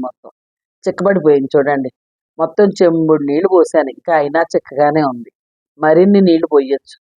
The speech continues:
ఉడికిపోయింది. ఆ పొయ్యి మీద, కరెంటు పొయ్యి మీద కరెంటు పోయింది, మళ్ళీ గ్యాస్ మీద పెట్టానన్నమాట. గ్యాస్ మీద పెట్టి సిమ్లోనే పెట్టి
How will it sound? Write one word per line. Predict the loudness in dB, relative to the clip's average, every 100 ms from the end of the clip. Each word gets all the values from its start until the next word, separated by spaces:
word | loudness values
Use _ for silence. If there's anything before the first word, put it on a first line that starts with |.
| -10
ఉడికిపోయింది. | -4 -4 0 -2 -2 -18 _ _ _ _ _ _ _ _ _ -4
ఆ | -2 0
పొయ్యి | 2 2 2
మీద, | 2 2 2
కరెంటు | 0 0 -2 -2
పొయ్యి | -2 0
మీద | 0 0 0
కరెంటు | 0 0 -2 -4
పోయింది, | 0 0 0 -2 -2 -4 _ _ _ _ -4
మళ్ళీ | 0 2 2
గ్యాస్ | 0 0 -2
మీద | -4
పెట్టానన్నమాట. | -4 -8 -12 -10 -8 -6 0
గ్యాస్ | 2 2 0
మీద | 0
పెట్టి | 0 -2
సిమ్లోనే | -6 -4 -2 0 0 0 -4
పెట్టి | -6 -8